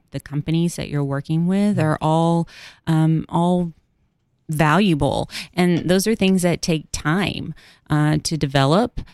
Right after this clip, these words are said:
Speaker 1: and having somebody that has that knowledge, um, can help you overall. Uh, what happens if you,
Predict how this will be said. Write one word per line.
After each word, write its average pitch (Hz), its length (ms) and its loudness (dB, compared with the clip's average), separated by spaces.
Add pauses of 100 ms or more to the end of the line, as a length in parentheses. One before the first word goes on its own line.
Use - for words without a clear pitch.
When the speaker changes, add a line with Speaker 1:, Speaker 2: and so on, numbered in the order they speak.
(220)
Speaker 1:
and 165 560 2 (180)
having 175 520 0
somebody 160 760 -2 (120)
that 147 280 -4
has 147 680 -8 (340)
that 151 220 -4
knowledge, 143 580 -6 (160)
um, 151 520 -6
can 170 220 -2
help 165 360 -2
you 170 580 0
overall. 143 640 -2 (540)
Uh, 139 320 0
what 156 300 -2
happens 170 800 0
if 165 460 -2 (140)
you, 165 720 0